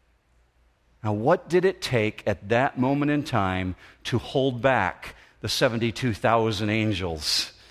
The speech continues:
that Jesus said were waiting to come at the mere speak of his name?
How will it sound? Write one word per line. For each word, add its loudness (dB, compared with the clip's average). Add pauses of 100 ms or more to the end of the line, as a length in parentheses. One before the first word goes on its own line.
(240)
that 0
Jesus 0
said 0
were 2
waiting 0 (240)
to -4
come 0 (360)
at 2
the 2
mere 2
speak -6
of 0
his -2
name? -4